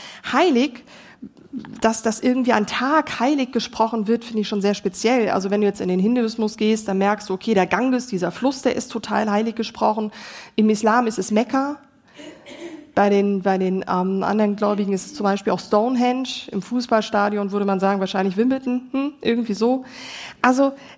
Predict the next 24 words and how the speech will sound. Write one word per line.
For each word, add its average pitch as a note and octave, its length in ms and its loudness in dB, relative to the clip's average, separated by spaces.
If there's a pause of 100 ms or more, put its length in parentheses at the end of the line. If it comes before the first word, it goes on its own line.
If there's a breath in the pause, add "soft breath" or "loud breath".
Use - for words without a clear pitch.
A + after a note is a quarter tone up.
es C4 160 4
gibt D#4 280 0
auf C4 220 4
jeden D4 320 2
Fall C4 440 0
viele C#4+ 520 4
verschiedene A#3+ 600 0
Sachen A#3 480 -2
um B3+ 260 4
oder F#3+ 220 2
Gegenstände A3 840 0
oder G3 300 -2
Orte, A#3+ 380 2
die G3+ 200 -4
wir, F#3+ 220 0 (460 loud breath)
die G3+ 140 0
wir G3+ 200 2
heilig A#3 300 2
sprechen F#3+ 460 -4
können. F#3 400 -4 (1800 soft breath)
Gott B3 180 4
spricht - 540 -4 (760)
die E3+ 160 -2
Zeit - 760 -2